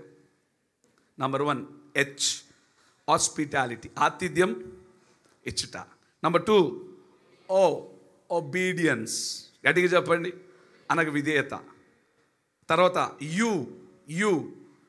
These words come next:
యూనిటీ అని చెప్పండి గట్టిగా. మంచి, మీరు కూడా ఇంగ్లీష్ నేర్చుకోవాలి రాను రాను. నేను ఇక మీట ఇంగ్లీష్లోనే వర్తమానం చెప్పబోతున్నా. అబ్బా, యూనిటీ అనండి గట్టిగా. తెలుగులో తర్జుమా.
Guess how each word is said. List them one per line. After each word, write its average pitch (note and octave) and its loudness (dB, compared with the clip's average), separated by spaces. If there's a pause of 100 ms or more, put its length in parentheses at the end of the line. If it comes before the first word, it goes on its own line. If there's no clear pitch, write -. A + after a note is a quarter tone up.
(280)
యూనిటీ A#3 -2
అని F3+ -2
చెప్పండి F#3+ 0
గట్టిగా. F#3 -2 (1600)
మంచి, C3+ -10
మీరు F#3+ -2
కూడా B3+ -6
ఇంగ్లీష్ G#3+ -6
నేర్చుకోవాలి G#3+ -4
రాను F#3+ -4
రాను. G#3+ -8 (680)
నేను D3 -2
ఇక D#3+ -4
మీట F#3+ 0
ఇంగ్లీష్లోనే G3 -4
వర్తమానం F#3 -2
చెప్పబోతున్నా. D#3+ -4 (720)
అబ్బా, F3+ -2 (1500)
యూనిటీ C4+ 4
అనండి C4 4
గట్టిగా. B3 4 (840)
తెలుగులో G#3+ 0
తర్జుమా. E3 0